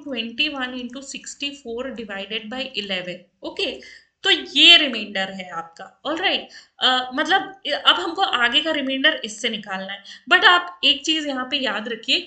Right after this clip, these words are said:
क्योंकि हमने ये जो हमारा डिनोमिनेटर है उसको हमने, हमारा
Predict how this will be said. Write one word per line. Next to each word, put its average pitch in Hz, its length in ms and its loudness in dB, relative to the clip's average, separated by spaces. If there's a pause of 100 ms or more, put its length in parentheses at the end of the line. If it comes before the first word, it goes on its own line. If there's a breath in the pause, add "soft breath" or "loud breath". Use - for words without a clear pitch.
क्योंकि 262 380 0
हमने 302 340 0
ये 233 380 -2
जो 294 160 -4
हमारा 269 240 -2
डिनोमिनेटर 233 720 -4
है 269 60 -4
उसको 285 440 -4
हमने, 285 340 0 (380 loud breath)
हमारा 254 300 8